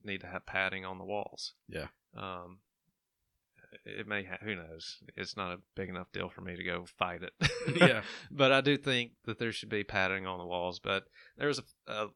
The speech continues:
Speaker 1: line drive fly ball hit deep in the gap, and I tracked it down and ran full speed and dove over the warning track and head straight into the plywood wall. Um, I mean, it banged me up pretty good. I had to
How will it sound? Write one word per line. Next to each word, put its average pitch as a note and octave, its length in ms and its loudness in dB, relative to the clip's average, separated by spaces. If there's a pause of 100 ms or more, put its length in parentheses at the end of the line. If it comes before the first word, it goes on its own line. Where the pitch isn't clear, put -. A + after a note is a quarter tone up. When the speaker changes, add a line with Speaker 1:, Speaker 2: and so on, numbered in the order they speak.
(160)
Speaker 1:
line A#2 280 2
drive G#2+ 300 4
fly G#2+ 160 4
ball G#2 180 2
hit G#2 260 -4
deep G2+ 340 -4
in F#2+ 120 -10
the F#2 80 -4
gap, F#2 340 -2
and F#2 160 -10
I F2+ 80 -6 (220)
tracked G2 320 -2
it - 100 -10
down F#2 320 -4
and F2+ 200 -10 (640)
ran G2 360 0
full G2 200 -2
speed F#2+ 480 -6
and F2+ 240 -14 (320)
dove G2+ 440 -2
over G2+ 480 -2
the G2+ 100 -8
warning G2+ 360 -4
track G2 420 2 (240)
and F#2+ 460 -6 (640)
head G2 400 -2
straight F#2+ 320 -6
into G#2 200 -6
the G2 100 -4
plywood G2 440 -2
wall. G2 440 0 (160)
Um, F#2+ 440 -2 (920)
I - 60 -16
mean, F#2 100 -6
it G2+ 140 -6
banged G2+ 240 0
me G2 100 0
up G2+ 140 0
pretty G2+ 180 -2
good. G2 300 4
I G2 140 -4
had G2 160 -2
to F#2+ 140 -8